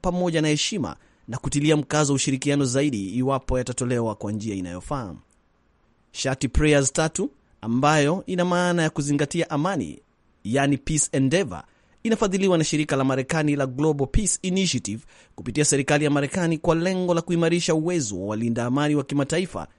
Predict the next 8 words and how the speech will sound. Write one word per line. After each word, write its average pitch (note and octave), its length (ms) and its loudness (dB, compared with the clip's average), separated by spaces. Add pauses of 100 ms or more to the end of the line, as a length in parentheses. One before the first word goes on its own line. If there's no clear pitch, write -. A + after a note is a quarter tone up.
(240)
na C#3+ 100 0
kusaidia E3+ 420 4
Umoja D#3 300 6
wa C#3+ 40 6
Mataifa D3 380 0
kwenye C3+ 220 0
operesheni A#2 480 -2
zake. A2+ 420 -8